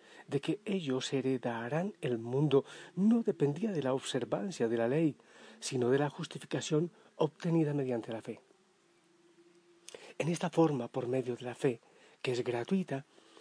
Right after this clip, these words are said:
queda asegurada la promesa para todos sus descendientes,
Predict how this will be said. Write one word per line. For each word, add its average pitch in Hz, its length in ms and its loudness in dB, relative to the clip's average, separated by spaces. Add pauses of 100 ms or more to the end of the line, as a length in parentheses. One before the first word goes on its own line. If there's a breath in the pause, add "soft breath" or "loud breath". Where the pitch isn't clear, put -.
(140 loud breath)
queda 185 240 0
asegurada 139 580 0
la 165 140 -2
promesa 135 720 0 (320 loud breath)
para 127 240 -6
todos 196 400 -2
sus 131 160 -12
descendientes, - 880 -6